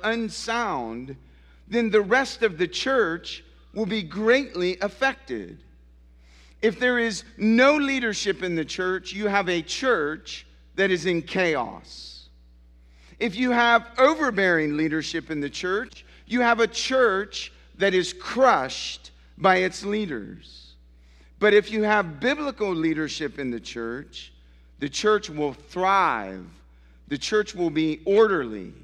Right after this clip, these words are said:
The church will be healthy. And so Paul, in his call for spiritual leadership,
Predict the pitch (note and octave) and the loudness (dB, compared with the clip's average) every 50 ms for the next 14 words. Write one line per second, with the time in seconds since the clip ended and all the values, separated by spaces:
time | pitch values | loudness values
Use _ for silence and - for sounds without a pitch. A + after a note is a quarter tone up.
0 | - - - - - _ - - - D#3 D3+ - - G#3 G#3+ G#3 G3+ - D#3 D3 | -20 -20 -20 -20 -20 _ -20 -6 -6 -4 -4 -2 0 0 0 0 0 -4 -8 -4
1 | D#3 D#3+ D3+ C3 D3 D#3 D#3 D3+ C#3+ C#3+ C3+ - - - - - - - - F3 | -4 -4 -2 -2 -2 -2 -2 -2 -4 -6 -8 -12 -20 -20 -20 -20 -16 -6 -2 -2
2 | F3 E3+ - - - A#2+ A2 G#2 G2 F#2 F2+ - - - - _ _ - - - | -2 -2 -4 -8 -10 -10 -10 -8 -10 -12 -16 -20 -20 -20 -20 _ _ -20 -20 -20
3 | - - _ _ - - _ _ - - - - _ - C3+ - - F3+ E3 - | -20 -20 _ _ -20 -20 _ _ -20 -20 -20 -18 _ -10 -8 -4 -4 -4 -4 -4
4 | - F3 F#3+ G3 G3+ G3 F3+ D#3+ D3 C#3+ D3 D#3+ E3 E3 - - - - - - | -2 0 2 4 4 4 4 2 0 -2 -4 -8 -12 -16 -20 -20 -20 -20 -20 -20
5 | - - - - - - - - - D3+ D#3+ D#3+ F3 E3+ E3 - - - F#3 F#3 | -20 -20 -20 -20 -20 -20 -12 -6 -4 -2 -2 0 -2 -2 -2 -4 -6 -2 0 2
6 | F#3+ G3 F#3+ F#3 F3+ F3+ - E3+ D#3 - - - G3 F#3+ F#3 F#3 F3+ - E3 D#3 | 4 4 2 2 0 -2 -6 -6 -8 -8 -8 -4 -2 0 0 0 -2 -4 -6 -6
7 | D3 D3 E3 G3 G#3+ F#3+ D#3+ C3 - - B2+ A#2+ A2+ A2+ A#2 B2 - - | -4 -4 -4 -4 -2 -4 -6 -6 -8 -8 -8 -6 -6 -6 -6 -8 -12 -16